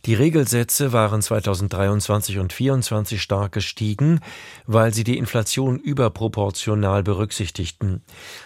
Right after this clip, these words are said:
Zweitausendfünfundzwanzig folgte wegen der gesunkenen Inflation keine Erhöhung. Baas kündigte zudem härtere Sanktionsregeln an. Sie sagte, wer ohne Grund nicht zum Termin komme, dem werde jetzt deutlich mehr gestrichen.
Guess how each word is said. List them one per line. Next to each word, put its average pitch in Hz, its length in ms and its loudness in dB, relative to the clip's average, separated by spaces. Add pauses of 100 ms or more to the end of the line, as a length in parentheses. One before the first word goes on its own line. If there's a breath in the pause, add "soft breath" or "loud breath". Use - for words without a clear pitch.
Zweitausendfünfundzwanzig 131 1300 0
folgte 117 400 0
wegen 107 300 0
der 101 160 2
gesunkenen 117 720 0
Inflation 104 840 -2
keine 107 400 2
Erhöhung. 90 560 -2 (1000 loud breath)
Baas 127 260 4
kündigte 143 480 0
zudem 123 420 2
härtere 120 500 2
Sanktionsregeln 104 920 0
an. 98 320 -4 (460 loud breath)
Sie 120 160 2
sagte, 107 520 4
wer 107 280 4
ohne 139 260 4
Grund 117 380 0
nicht 120 280 0
zum 120 220 -2
Termin 104 480 0
komme, 113 340 2
dem 95 280 0
werde 95 240 2
jetzt 95 380 -2
deutlich 101 460 0
mehr 101 300 2
gestrichen. - 600 -4